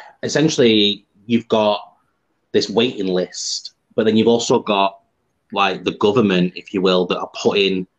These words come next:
a stop on or, like, pressing pause on your life and obviously other people's lives as well, like, where, you know, whether they are transitioning from,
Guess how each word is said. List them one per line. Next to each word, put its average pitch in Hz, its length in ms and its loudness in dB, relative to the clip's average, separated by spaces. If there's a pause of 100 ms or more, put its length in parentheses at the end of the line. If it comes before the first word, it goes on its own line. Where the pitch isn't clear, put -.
(300)
a 139 60 -4
stop - 460 -2
on 95 340 0 (540)
or, 110 300 0 (140)
like, 113 200 -2
pressing 123 340 0
pause 120 380 2
on 104 160 2
your 98 240 2
life 101 520 -2 (340)
and 104 100 0
obviously 107 300 2
other 131 240 4
people's 98 480 -4
lives 92 320 0
as 92 120 -16
well, 107 300 2
like, 95 180 2
where, 101 220 0
you 110 220 -4
know, 95 80 2
whether 98 280 0
they 98 180 0
are 98 160 2
transitioning 98 580 -6
from, 98 240 0